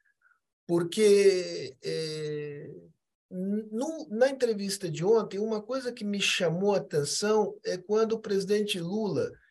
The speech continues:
diz: "Quem cria riqueza é o trabalhador, não o empresário." É uma coisa curiosa, ele, ele é meio dissonante com o que ele sempre, digamos, é,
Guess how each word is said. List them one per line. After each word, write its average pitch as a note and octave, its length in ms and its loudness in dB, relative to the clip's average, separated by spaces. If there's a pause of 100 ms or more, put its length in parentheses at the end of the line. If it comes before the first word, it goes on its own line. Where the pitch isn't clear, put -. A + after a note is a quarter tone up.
(300)
diz: G#3 240 0
"Quem A#3 240 4
cria B3+ 300 6
riqueza A3+ 560 6
é A3 40 12
o A3 120 8
trabalhador, F#3+ 920 4 (220)
não A#3+ 300 6
o B3 40 0
empresário." C#3+ 720 0 (460)
É F4 40 -10
uma F#4 60 -8
coisa E4+ 240 -4
curiosa, A3+ 440 8
ele, F#3+ 280 -4
ele F3+ 680 -2
é E3 80 -2
meio A3 240 0
dissonante B3 840 4
com D#3+ 220 -4
o D#3 40 -6
que F3+ 100 -6
ele F3+ 120 -4
sempre, G#3 960 -4
digamos, C#3+ 600 -2 (600)
é, C3+ 380 -4